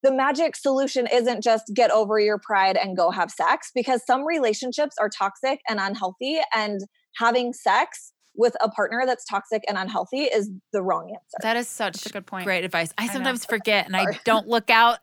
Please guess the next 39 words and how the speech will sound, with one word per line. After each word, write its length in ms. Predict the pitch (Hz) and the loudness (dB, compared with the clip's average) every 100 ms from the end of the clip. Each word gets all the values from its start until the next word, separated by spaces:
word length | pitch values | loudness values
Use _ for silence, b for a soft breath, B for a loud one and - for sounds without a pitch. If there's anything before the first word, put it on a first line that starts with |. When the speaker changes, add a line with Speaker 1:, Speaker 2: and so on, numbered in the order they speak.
| - | -8
Speaker 2:
<laughs> 140 | - | -4
out 80 | 294 | -2
of 120 | - 349 | -2 -2
a 20 | - 269 254 | 4 4 6
Speaker 3:
Outside 160 | 269 339 | 4 4
of 80 | |
your 120 | 269 285 | 4 4
Speaker 2:
different 60 | |
Speaker 3:
own 60 | 240 277 277 233 | 6 6 6 4
Speaker 2:
lens. 160 | 233 | 2
I 120 | 254 | 2
Speaker 3:
relationship, 160 | 262 359 | 2 4
Speaker 2:
know. 240 | 453 466 | 4 6
Speaker 3:
I 120 | 339 202 | 4 2
know. 260 | 180 175 170 B B B - | 0 -4 -8 B B B -6
Speaker 2:
Thank 120 | 220 | 0
Speaker 3:
We 80 | 277 | 2
Speaker 2:
you, 80 | 339 | 4
Speaker 3:
need 100 | 285 | 4
a 40 | |
Speaker 2:
Christine. 300 | 247 - 175 | 2 0 0
Speaker 3:
whole 520 | 240 240 240 233 226 - - | 2 4 4 2 -2 -12 -10
month 340 | 208 196 196 | -4 -2 -2
series 540 | - 202 180 170 170 - | -6 -4 -2 -2 -4 -4
on 400 | 165 160 151 151 - _ _ _ _ | -2 -2 -2 -8 -16 _ _ _ _
sex. 540 | - 196 202 - - - _ _ - | -2 0 0 -2 -14 -16 _ _ -14
Speaker 2:
Okay. 140 | 170 | -2
Speaker 1:
Let's 120 | 214 180 | -2 0
Speaker 3:
I 60 | |
Speaker 1:
do 80 | 175 262 | 2 4
Speaker 3:
think 60 | |
Speaker 1:
it. 200 | 247 - - | 4 0 -8
Speaker 3:
we 80 | 190 | -6
need 160 | 180 | -4
to 80 | 170 | -2
do 140 | 180 | 0
it. 140 | 175 339 B 349 | 0 0 B -10
Speaker 2:
<laughs> 120 | - 247 | -2 4
Speaker 3:
Um, 380 | 247 220 202 | 4 4 -2